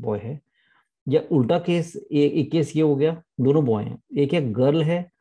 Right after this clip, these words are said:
जो younger है और girl ही है जो older है,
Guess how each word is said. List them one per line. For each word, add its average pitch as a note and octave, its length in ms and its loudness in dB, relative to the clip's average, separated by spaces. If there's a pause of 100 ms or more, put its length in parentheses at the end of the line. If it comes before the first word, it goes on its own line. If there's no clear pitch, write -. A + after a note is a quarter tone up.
(400)
जो D3 500 0
younger C3+ 400 2
है E3 200 -4
और C#3 280 -4
girl B2+ 240 2
ही D#3 120 4
है C#3+ 180 0
जो C3 120 -2
older A2+ 360 -2
है, - 140 -14